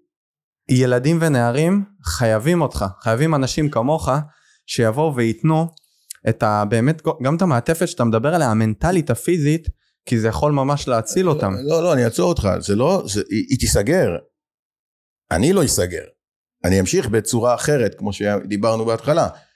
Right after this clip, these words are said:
Speaker 2: סגנון אחר, איך להביא את זה, שיותר יעניין אנשים ולא יפחדו לעמוד על המזרון. אה, אמרתי לך, אני עובד על איזה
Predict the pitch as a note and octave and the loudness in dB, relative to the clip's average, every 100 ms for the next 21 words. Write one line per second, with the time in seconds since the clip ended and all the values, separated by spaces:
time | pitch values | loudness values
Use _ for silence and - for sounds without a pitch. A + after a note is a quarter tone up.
0 | _ _ _ _ _ - - - G2 G2+ | _ _ _ _ _ -8 -4 -2 0 2
1 | D3+ A2 B2 C3 B2 D#3+ E3+ A#2+ A2+ G#2 | 2 2 0 0 2 2 0 -2 0 0
2 | G2+ A2+ G#2+ D#3+ G3+ - - - - G#2 | 0 0 0 0 0 -4 -14 -8 -2 0
3 | D#3 D#3+ D#3 D3 D#3 C#3 G#2+ E3+ B2+ C3 | 0 0 2 0 0 0 0 0 0 0
4 | C3+ B2 G2+ A#2 B2+ - _ _ _ G2+ | -2 -8 -2 0 0 -2 _ _ _ 0
5 | G#2 A#2 A2 G#2 F#2+ A2 E2+ D2 _ _ | 2 2 0 -2 -2 -2 -4 -6 _ _
6 | _ _ _ _ - G2 F#2+ F2 _ _ | _ _ _ _ -2 0 0 -4 _ _
7 | _ _ - F#2 B2 B2+ G2 F#2+ F#2 F#2 | _ _ -6 0 0 0 -2 -2 -2 -4
8 | F2+ G#2+ A2+ G2+ F#2+ E2+ | -4 -2 0 0 -2 -6